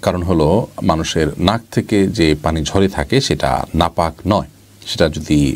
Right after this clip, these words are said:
বের হওয়ার ফলে অজু ভঙ্গ হতো তাহলে সেটি আমরা নাপাক ধরতে পারতাম। তাছাড়া এটাকে কোরআন হাদিসে কোথাও নাপাক হিসাবে উল্লেখ করা হয়নি, বিধায় এটি অপরিচ্ছন্ন বটে কিন্তু নাপাক নয়। আপনার কাপড় চোপড় হয়তো অপরিচ্ছন্ন হবে এর মাধ্যমে, কিন্তু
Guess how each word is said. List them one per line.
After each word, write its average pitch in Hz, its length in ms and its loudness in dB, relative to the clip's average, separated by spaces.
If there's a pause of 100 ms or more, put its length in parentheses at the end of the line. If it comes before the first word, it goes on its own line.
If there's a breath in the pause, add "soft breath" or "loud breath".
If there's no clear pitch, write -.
বের 82 240 4
হওয়ার 101 160 0
ফলে 104 220 2
অজু 92 240 6
ভঙ্গ 117 240 4
হতো 107 240 0
তাহলে 80 240 0
সেটি 71 340 -2 (360 loud breath)
আমরা 69 300 0
নাপাক 85 280 0
ধরতে 80 220 -4
পারতাম। 71 360 -2
তাছাড়া 73 280 -2
এটাকে 65 360 -4 (140)
কোরআন 71 160 0
হাদিসে 76 180 0
কোথাও 82 300 0
নাপাক 85 440 -2
হিসাবে 87 440 -2
উল্লেখ 71 280 -2
করা 69 180 0
হয়নি, 78 240 -2
বিধায় 104 240 2 (520 loud breath)
এটি 110 500 6 (140)
অপরিচ্ছন্ন 127 840 2 (220)
বটে 90 280 0 (500)
কিন্তু 82 420 0
নাপাক 98 220 0 (100)
নয়। 67 120 -6 (1080 loud breath)
আপনার 131 240 -2
কাপড় 101 200 -2
চোপড় 101 240 2
হয়তো 92 240 0
অপরিচ্ছন্ন 110 400 0
হবে 78 200 0
এর 73 80 -2
মাধ্যমে, 80 380 0
কিন্তু 76 400 0